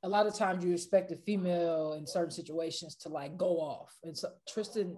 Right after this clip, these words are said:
literally, like, gets more calm than usual and gets to asking certain kind of questions. Almost when you be like,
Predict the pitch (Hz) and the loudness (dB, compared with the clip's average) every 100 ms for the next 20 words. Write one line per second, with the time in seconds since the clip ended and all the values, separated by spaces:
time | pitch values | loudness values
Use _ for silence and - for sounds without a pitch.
0 | - 165 180 196 196 190 185 170 165 156 | -10 -6 -2 2 2 2 2 2 0 0
1 | 156 147 147 - _ _ - 202 202 196 | 0 0 -4 -14 _ _ 2 2 4 2
2 | 180 - 185 151 - _ _ _ _ _ | 2 0 -4 -6 -10 _ _ _ _ _
3 | _ _ - 180 185 196 170 151 147 151 | _ _ 0 2 4 2 2 -2 -6 -8
4 | - - 185 180 202 - 165 175 196 190 | -14 -8 -2 2 2 2 -4 -2 -2 -2
5 | 180 175 - 170 180 180 156 160 175 254 | -8 -6 -2 -2 -2 -8 -10 -10 -2 6
6 | 254 254 170 156 196 190 180 180 180 262 | 6 6 -2 -4 -4 -4 -6 -6 -6 -4
7 | 240 180 170 | -4 -4 -4